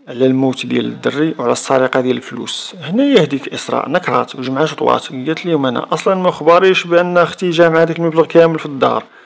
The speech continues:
ما خباريش أسيدي، لا خباريش". وانت، يعني راجلها، "لا سيدي، لا، حتى أنا ما خباريش".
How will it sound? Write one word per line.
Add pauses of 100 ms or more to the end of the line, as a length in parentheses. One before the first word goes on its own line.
(220)
ما
خباريش
أسيدي،
لا (100)
خباريش".
وانت، (320)
يعني
راجلها، (420)
"لا
سيدي،
لا،
حتى
أنا
ما
خباريش".